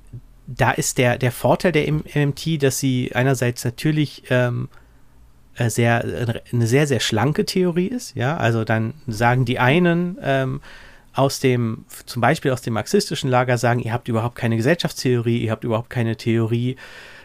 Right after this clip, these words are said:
ähm, kapitalistischer Verhältnisse, die uns irgendwie erklärt, warum Leute in der Wirtschaft was tun oder wie Wertschöpfungsprozesse aussehen und so weiter.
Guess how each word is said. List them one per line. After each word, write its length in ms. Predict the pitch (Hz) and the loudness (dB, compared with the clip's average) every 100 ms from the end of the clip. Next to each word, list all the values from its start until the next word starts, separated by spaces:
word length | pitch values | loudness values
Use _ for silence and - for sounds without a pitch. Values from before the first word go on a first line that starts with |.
| - | -2
ähm, 440 | 123 120 110 110 123 - _ - _ _ - _ - | 2 4 2 -2 -8 -16 _ -20 _ _ -20 _ -8
kapitalistischer 760 | - 139 127 123 131 - 131 127 | -4 -2 0 0 0 2 2 2
Verhältnisse, 600 | - 110 185 185 151 143 | 0 2 2 2 0 0
die 140 | 127 | 2
uns 160 | 120 120 | 2 2
irgendwie 380 | 143 131 127 117 | 2 2 0 -2
erklärt, 420 | 117 131 123 - | -2 0 0 2
warum 480 | 113 - 143 151 147 | -2 0 2 2 4
Leute 340 | 123 127 127 | 4 2 2
in 60 | 127 | 2
der 140 | 117 | 2
Wirtschaft 360 | 127 - 120 - | 0 -2 -4 0
was 240 | 117 - | 0 0
tun 400 | - 175 202 160 | -2 0 2 2
oder 300 | 131 123 117 | 2 0 0
wie 300 | 123 127 110 | 0 0 2
Wertschöpfungsprozesse 1000 | 117 170 - 156 139 - 127 - 135 - | 4 2 0 -2 -4 -10 -8 -4 -4 -2
aussehen 420 | 127 139 131 127 | 0 0 0 0
und 120 | 127 | -2
so 120 | 123 123 | -4 -2
weiter. 380 | 120 123 127 | -2 -2 -6